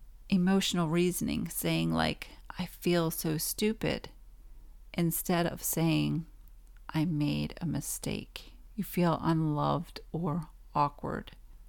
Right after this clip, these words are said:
Maybe we blow things out of proportion. We jump to conclusions, making assumptions. Black and white thinking.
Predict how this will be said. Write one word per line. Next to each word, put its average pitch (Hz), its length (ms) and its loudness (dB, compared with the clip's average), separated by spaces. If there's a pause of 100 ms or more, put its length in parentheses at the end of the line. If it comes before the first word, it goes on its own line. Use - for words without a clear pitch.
(240)
Maybe 170 380 2
we 156 160 2
blow 160 380 4
things 160 500 0
out 151 160 0
of 160 140 -4
proportion. 151 640 -2
We 147 80 0
jump 156 420 0
to 156 120 -2
conclusions, 143 880 -4
making 143 360 -2
assumptions. - 920 -4 (640)
Black 170 320 0
and 156 140 0
white 156 260 -2
thinking. 151 580 0